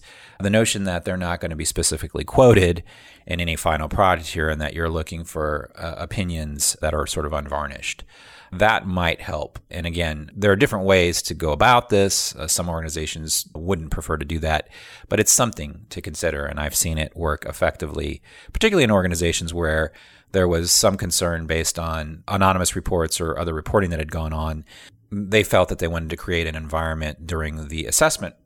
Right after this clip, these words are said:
process where people felt that they could be anonymous as well. These are just a few ideas for planning the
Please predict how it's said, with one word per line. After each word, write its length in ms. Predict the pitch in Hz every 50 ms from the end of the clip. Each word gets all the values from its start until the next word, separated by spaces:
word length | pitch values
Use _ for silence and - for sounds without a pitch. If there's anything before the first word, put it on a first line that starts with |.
| _ _
process 720 | - - 87 78 73 - - 78 76 73 71 - - - - - - - - _ _
where 120 | 82 78
people 280 | - - 85 - 78 73
felt 320 | - 78 76 73 69 -
that 120 | - -
they 140 | - 73 73
could 180 | - - - 73
be 240 | - 73 73 - -
anonymous 480 | - 73 71 69 69 69 69 71 - -
as 120 | - -
well. 300 | 76 73 - - - - _ _ - _ _ _
These 180 | - - 196 190
are 40 | 170
just 320 | 147 139 - - - -
a 80 | 104 92
few 260 | - - - 117 104
ideas 800 | 92 85 82 82 80 87 87 87 80 78 78 78 78 78 - - -
for 300 | - - 87 82 73 -
planning 680 | - - - 92 90 87 85 82 78 73 73 71 92 - _ _ _ _ _ _ _ _ - -
the 480 | - 78 80 78 78 76 76 73 -